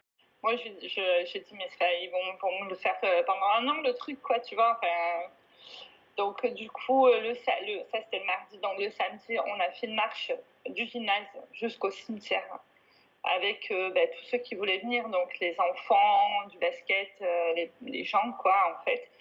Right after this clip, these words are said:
Tous ceux qui n'avaient pas pu venir, en fait, euh, euh, à la, au crématorium. Euh, ça a été plus dur là pour moi, en fait, c'était compliqué parce qu'il a fallu que j'ouvre le gymnase. Et, euh,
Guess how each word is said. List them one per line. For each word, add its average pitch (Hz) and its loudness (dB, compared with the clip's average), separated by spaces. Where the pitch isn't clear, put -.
Tous 233 -12
ceux 254 0
qui 233 0
n'avaient 196 2
pas 202 -2
pu - -20
venir, 226 -6
en 185 -2
fait, 185 -6
euh, 165 2
euh, 175 2
à 175 2
la, - 0
au 247 -2
crématorium. 196 0
Euh, 165 6
ça - -2
a - 0
été 226 -4
plus 269 -2
dur 226 0
là 208 2
pour 202 -8
moi, 233 0
en 190 -10
fait, 220 -6
c'était 175 -6
compliqué 190 -4
parce 247 -12
qu'il 190 -4
a 185 0
fallu 196 -2
que 190 -12
j'ouvre 226 -8
le 220 0
gymnase. 233 -4
Et, 196 0
euh, 180 2